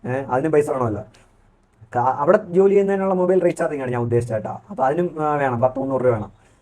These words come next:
അപ്പൊ അതും കഴിഞ്ഞു. മൊബൈൽ വാങ്ങിച്ചതിന്റെ പൈസ അത് കട്ട് ചെയ്തിട്ടില്ലല്ലോ ഇതിന്റെ അകത്ത്. അത് എവിടുന്ന് കട്ട് ചെയ്യപ്പോഴേ? <laughs>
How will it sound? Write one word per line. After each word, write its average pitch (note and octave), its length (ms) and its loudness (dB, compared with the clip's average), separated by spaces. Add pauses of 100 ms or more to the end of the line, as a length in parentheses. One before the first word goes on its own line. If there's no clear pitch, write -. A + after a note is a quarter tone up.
(320)
അപ്പൊ C3 160 2
അതും E3+ 320 6
കഴിഞ്ഞു. B2 260 2 (1000)
മൊബൈൽ F3+ 340 4
വാങ്ങിച്ചതിന്റെ F#3+ 640 2
പൈസ B2+ 240 2 (800)
അത് D#3+ 100 2
കട്ട് F#3 220 4
ചെയ്തിട്ടില്ലല്ലോ D#3 440 2
ഇതിന്റെ A#2+ 140 2
അകത്ത്. A#2 320 -4 (640)
അത് E3+ 100 4
എവിടുന്ന് E3 260 4
കട്ട് B2 200 -2
ചെയ്യപ്പോഴേ? A2 420 0 (1000)
<laughs> - 380 -8